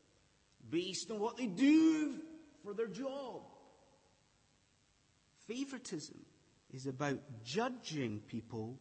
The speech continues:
according to their external appearance. So that's, that's part of the essence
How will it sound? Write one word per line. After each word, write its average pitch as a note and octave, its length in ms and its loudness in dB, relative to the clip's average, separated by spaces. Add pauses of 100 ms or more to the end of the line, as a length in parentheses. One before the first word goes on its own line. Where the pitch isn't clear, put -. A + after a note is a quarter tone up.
(420)
according D3 520 -2
to C#3 160 -4
their B2+ 220 -2 (160)
external D#3 1000 0 (680)
appearance. C#3+ 600 -8 (1160)
So - 120 -16
that's, B3 300 -8 (720)
that's - 240 -14
part B3+ 400 -6
of G3 120 -12
the - 100 -8 (200)
essence - 600 -10